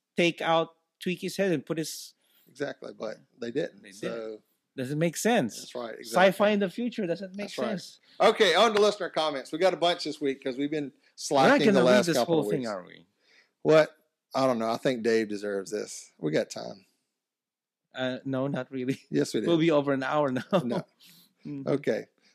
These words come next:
Speaker 2: Listener comments from Dan C. This is from Dan C.
Speaker 1: It's a reaction to what?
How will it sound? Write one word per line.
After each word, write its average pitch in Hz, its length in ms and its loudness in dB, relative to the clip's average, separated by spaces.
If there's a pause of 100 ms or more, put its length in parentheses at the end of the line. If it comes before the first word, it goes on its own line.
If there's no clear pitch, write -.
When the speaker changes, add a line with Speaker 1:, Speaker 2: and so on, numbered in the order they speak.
Speaker 2:
Listener 190 320 6
comments 170 400 4
from 135 100 -4
Dan 139 340 2
C. 98 400 -4 (1300)
This 330 200 4
is 170 100 -2
from 147 160 -2
Dan 135 300 4
C. - 220 -8 (160)
Speaker 1:
It's 175 140 0
a 208 60 6
reaction 190 400 4
to 160 80 -4
what? 120 280 -2